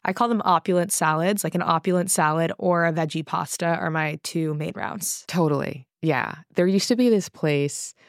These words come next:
Speaker 2: kind of in between Union Square and Gramercy Park called One Lucky Duck, and they had the best, most massive salads ever.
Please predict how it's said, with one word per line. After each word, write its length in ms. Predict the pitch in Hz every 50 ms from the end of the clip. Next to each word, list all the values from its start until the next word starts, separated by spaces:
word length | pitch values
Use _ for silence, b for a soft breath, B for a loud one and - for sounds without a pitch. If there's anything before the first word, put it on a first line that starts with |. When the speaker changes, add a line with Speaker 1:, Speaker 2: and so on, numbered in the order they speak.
| b b b b b -
Speaker 2:
kind 180 | - 180 185
of 100 | 190 180 -
in 140 | - 165 160
between 340 | 156 151 - - 151 143 143
Union 420 | 135 139 143 139 139 135 139 139 135
Square 400 | - - - 143 135 131 127 127
and 180 | 131 127 127 127
Gramercy 540 | - 131 131 127 127 131 127 - - 127
Park 320 | 120 - - - 123 120 -
called 200 | - - 135 131
One 220 | 131 135 131 127
Lucky 280 | 127 127 127 - 139 135
Duck, 400 | 127 - 113 123 147 - - - -
and 140 | - 147 143
they 80 | 135 139
had 300 | 143 139 139 135 139 - -
the 400 | - 135 131 - 143 151 160 160 143 - _ -
best, 460 | 151 131 127 127 123 - - - - - _ _ -
most 380 | 151 165 160 160 151 - -
massive 640 | - 151 147 143 147 147 139 131 135 135 - - 135 -
salads 480 | - - 120 117 120 120 117 117 - -
ever. 440 | - 117 113 131 147 151 160 170